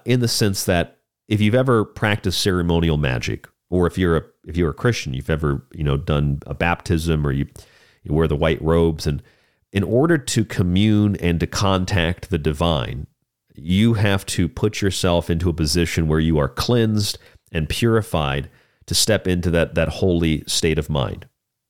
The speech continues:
Okay, David Wilcock says that the Archangel Michael, and I'll play this for you because it's, it's hard to believe if you just say it. I'll play it for you.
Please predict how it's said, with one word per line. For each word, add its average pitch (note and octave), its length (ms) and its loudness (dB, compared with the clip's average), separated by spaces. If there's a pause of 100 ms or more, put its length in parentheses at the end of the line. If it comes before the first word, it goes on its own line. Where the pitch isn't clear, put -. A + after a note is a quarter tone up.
(720)
Okay, E2 160 0
David A2+ 380 0
Wilcock G2 680 0 (280)
says C#2 600 -2
that E2 240 -2
the E2+ 140 2
Archangel G2 600 2
Michael, E2 640 0 (1080)
and F2 120 0
I'll F2+ 60 2
play B2 240 2
this E2 180 -6
for C#2+ 200 -2
you A#1+ 200 -4 (160)
because D2+ 280 -2
it's, - 260 -4
it's - 120 -10
hard G#2 220 2
to D#2 40 -4
believe D2+ 360 0
if C#2+ 120 -12
you D2+ 60 -4
just C#2+ 200 -2
say D#2+ 200 0
it. - 180 -8 (400)
I'll - 60 -8
play F#2+ 220 2
it - 80 -2
for C2+ 180 -6
you. A#1 160 -4